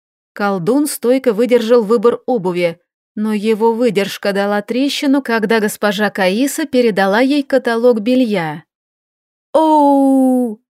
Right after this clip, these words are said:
Глаза Искры буквально вспыхнули, стоило открыть первую страницу.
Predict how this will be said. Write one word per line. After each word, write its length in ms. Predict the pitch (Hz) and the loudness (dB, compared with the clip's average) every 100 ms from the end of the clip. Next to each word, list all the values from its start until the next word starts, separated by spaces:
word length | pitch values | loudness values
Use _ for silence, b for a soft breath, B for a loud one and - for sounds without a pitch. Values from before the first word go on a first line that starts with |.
| _ _ _ - | _ _ _ -12
Глаза 500 | 190 214 220 208 220 | -4 0 0 0 -2
Искры 540 | - 262 269 - 262 | 0 0 0 0 0
буквально 480 | 240 240 269 277 294 | 0 0 2 4 2
вспыхнули, 680 | 294 - 311 247 208 202 202 | -2 -6 -4 -4 -4 -4 -4
стоило 480 | - - 214 208 208 | -4 -4 -2 0 -2
открыть 400 | - 277 294 - | -2 -4 -4 -2
первую 340 | 233 226 254 | 0 2 0
страницу. 760 | - 294 294 233 - 180 165 | 0 0 2 2 0 -4 -4